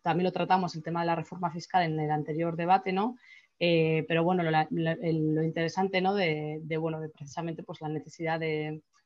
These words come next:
de tener una re-, una reforma fiscal importante, ¿no? Para, para que realmente una renta básica incondicional y universal fuera, fuera realmente viable, ¿no? Y, y esto, pues bueno,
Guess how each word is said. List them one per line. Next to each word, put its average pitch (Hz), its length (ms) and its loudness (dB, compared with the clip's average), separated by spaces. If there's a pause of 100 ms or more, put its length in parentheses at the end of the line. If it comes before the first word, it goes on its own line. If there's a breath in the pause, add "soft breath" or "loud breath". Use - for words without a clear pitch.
(300)
de 170 120 -4
tener 175 240 -2
una 170 160 0
re-, 165 200 -4
una 170 180 -2
reforma 165 380 -6
fiscal 180 380 -2
importante, 175 540 -4
¿no? 190 240 -2
Para, 143 640 2
para 151 180 0
que 151 140 -6
realmente 156 400 -2
una 160 140 -2
renta 151 260 -6
básica 156 540 -2
incondicional 156 600 -6
y 160 60 -4
universal 156 400 -6
fuera, 151 420 -4 (720 soft breath)
fuera 185 220 6
realmente 175 400 0
viable, 160 360 2
¿no? 160 160 -4
Y, 165 360 -2
y 170 160 -2
esto, - 200 -8
pues 165 180 -8
bueno, 160 280 -6